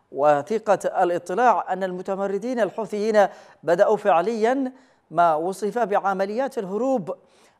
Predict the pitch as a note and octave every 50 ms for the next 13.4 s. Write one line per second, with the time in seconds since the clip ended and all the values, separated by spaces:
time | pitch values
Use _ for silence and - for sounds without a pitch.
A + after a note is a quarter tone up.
0 | _ _ - A3 B3 A#3 G3+ - - G3 F#3 A#3+ C4+ C4+ B3 G#3 G3 G3+ G3 F3+
1 | E3+ G3 A3 G3 F#3+ D#3 B2+ A#2 - _ _ _ - D#3+ E3 - F#3+ F#3 - -
2 | F#3 F3+ G#3 G#3+ F#3+ F#3 E3 - - E3+ F#3+ F#3+ F3+ - - - - F#3 F3 D#3+
3 | D3+ - - D#3 - - F3+ E3+ F#3+ A3+ A#3+ B3 - - F#3 F3 E3 E3 F3 F3
4 | E3+ E3 D#3+ D3+ D3 C#3+ C#3+ E3 F3+ F#3 D#3+ - D#3+ D3+ C#3 C3+ D#3+ D#3+ C#3 C#3
5 | D3+ D3+ C#3 - - - - _ _ - D3 D3 D3 C#3 - F3 D3+ C#3 D#3 F3
6 | F3 E3 A3+ C4+ D4 C4+ - - _ _ _ _ _ F#3+ F#3+ G3+ G3+ F#3 F3+ F3
7 | E3+ E3+ - - - G3+ E3+ E3 - A3 G#3+ - - A3 A#3+ A#3+ - G3 E3+ D#3+
8 | E3 D#3+ E3 F3 E3+ - E3 D#3 C#3 - D#3 D3 F3+ A3+ G#3+ F#3 - - - _
9 | _ _ _ _ _ - D3 D#3 E3 D3+ C#3+ D#3 E3+ F#3+ G3 F#3 F3 E3+ D#3+ D3+
10 | D3+ D#3+ D3+ - F3+ F#3 G#3 G3+ - G3+ G#3 B3+ C4 B3+ - A3+ G3+ G3 F#3+ E3
11 | D3 C#3 D3+ B2 A#2 - _ _ - _ _ _ _ - - F3 E3 - F3+ G3+
12 | F#3+ F#3+ F3 F3+ E3+ - A3 G3+ F#3+ G3 E3+ F3+ E3+ - A3 - - G3 F#3 D#3+
13 | F3+ A#3+ B3 F3+ B3+ B3 A#3